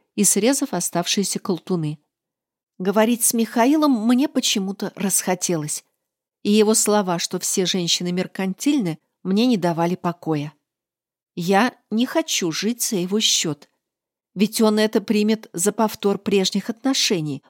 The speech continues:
пара я или нет. Я же не знаю, где он живет, есть ли там работа для меня. Настроение скатилось до нуля. "Вторая комната свободна. Сейчас принесу постельное белье и полотенце.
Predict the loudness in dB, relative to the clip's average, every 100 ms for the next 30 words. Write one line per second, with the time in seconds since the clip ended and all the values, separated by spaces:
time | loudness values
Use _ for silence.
0 | _ 2 4 4 2 0 -2 0 2 2
1 | 0 -2 -8 _ _ _ _ _ 0 2
2 | 4 2 2 2 2 2 0 -2 0 2
3 | 2 2 2 0 -4 -8 _ _ -10 0
4 | 2 2 -2 -2 2 4 4 2 0 0
5 | 0 2 2 2 0 -2 -6 _ _ _
6 | _ _ _ _ -4 -4 -2 0 2 2
7 | 2 2 0 -4 -8 -6 -2 -2 -2 -4
8 | -4 -4 -4 -6 _ _ _ _ _ _
9 | _ _ _ -2 2 4 4 2 2 2
10 | 0 -2 0 0 0 -4 -4 -10 _ _
11 | _ _ -4 0 2 2 2 0 0 0
12 | -2 -2 -2 -2 -2 -2 0 -2 -2 -2
13 | -2 -2 -2 -4 -2 -4 -4 -6 -4 -4
14 | -6